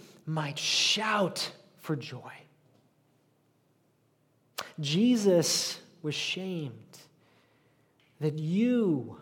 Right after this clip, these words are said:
might rejoice. Jesus' strength was dried up that you might experience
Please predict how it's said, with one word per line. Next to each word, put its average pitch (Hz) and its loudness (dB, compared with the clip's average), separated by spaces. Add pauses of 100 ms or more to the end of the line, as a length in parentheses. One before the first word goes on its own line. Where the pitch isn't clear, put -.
might 147 -4 (260)
rejoice. - -12 (1800)
Jesus' 196 6
strength 226 4
was 156 2
dried 190 4
up 143 -4 (1300)
that 156 0
you 175 2
might 160 -2
experience 160 -2